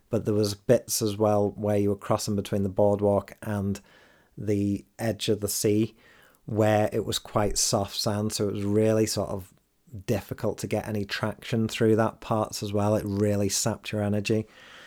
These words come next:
The, the mistake, though, that I made was not dialing my pace back enough for the heat. Now, it did occur to me that I needed to do this,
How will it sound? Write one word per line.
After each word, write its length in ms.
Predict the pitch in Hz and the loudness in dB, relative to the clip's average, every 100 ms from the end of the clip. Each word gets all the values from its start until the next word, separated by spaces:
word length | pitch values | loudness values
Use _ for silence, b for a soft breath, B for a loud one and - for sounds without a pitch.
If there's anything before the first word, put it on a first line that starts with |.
| B B B B B B _ _ _ - _ | B B B B B B _ _ _ -20 _
The, 540 | - 139 117 120 120 - | -10 0 4 4 4 -4
the 200 | 123 123 | -4 2
mistake, 540 | 123 123 - 139 135 - | 4 4 8 8 8 4
though, 160 | 117 | 6
that 160 | 110 98 | 6 4
I 80 | 107 | 2
made 360 | 107 104 104 | 2 2 2
was 200 | 110 107 | 0 2
not 440 | 107 110 107 104 _ _ _ _ _ _ _ - | 4 4 4 2 _ _ _ _ _ _ _ -4
dialing 360 | 113 110 107 104 | -2 0 0 0
my 120 | 101 | -2
pace 360 | - 104 101 | -2 -2 -2
back 380 | - 104 101 - - | -2 -4 -4 -8 -6
enough 420 | 107 107 101 95 | -2 0 0 -2
for 260 | - - 107 | -14 -8 -4
the 120 | 104 | -4
heat. 480 | - 107 101 - - - | -2 -2 -2 -6 -16 -8
Now, 340 | 110 107 104 - | -4 0 -2 -2
it 280 | 113 98 - | -6 -4 2
did 340 | 117 104 - _ _ | 4 2 -4 _ _
occur 400 | 110 - 113 107 | -12 -4 0 0
to 140 | 107 117 | 0 0
me 220 | 113 113 | 2 2
that 200 | 110 101 | 2 0
I 80 | 107 | 2
needed 380 | 107 104 107 - | 2 2 2 0
to 100 | 101 | 0
do 300 | 110 113 120 | 6 6 8
this, 240 | 139 | 6